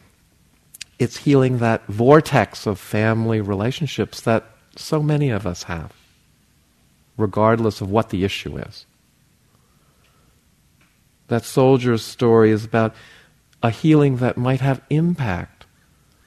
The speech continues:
in, in something as broad as a conflict between nations. And the high school,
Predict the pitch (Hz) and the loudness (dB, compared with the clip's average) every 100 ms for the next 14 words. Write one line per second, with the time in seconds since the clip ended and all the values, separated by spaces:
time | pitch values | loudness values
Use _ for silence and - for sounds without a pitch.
0 | _ _ _ _ _ _ _ _ _ _ | _ _ _ _ _ _ _ _ _ _
1 | _ _ _ _ _ _ _ _ _ _ | _ _ _ _ _ _ _ _ _ _
2 | 135 123 - 123 117 165 175 170 139 127 | -2 -2 -4 -6 -4 -6 -6 -4 -4 -6
3 | - 123 123 117 110 117 - 135 127 - | -4 -2 0 -2 -2 -6 -4 -2 -2 -4
4 | 113 - - 117 107 104 98 - 90 104 | -8 -8 -12 -6 -4 -4 -6 -6 -12 -12
5 | 107 - - - - - _ _ _ _ | -16 -20 -20 -20 -20 -20 _ _ _ _
6 | _ _ _ _ _ _ _ _ _ _ | _ _ _ _ _ _ _ _ _ _
7 | _ _ _ _ _ _ _ _ _ _ | _ _ _ _ _ _ _ _ _ _
8 | _ _ _ 120 120 123 143 - - 120 | _ _ _ -4 -2 -2 -2 -4 0 2
9 | 110 107 | 2 -2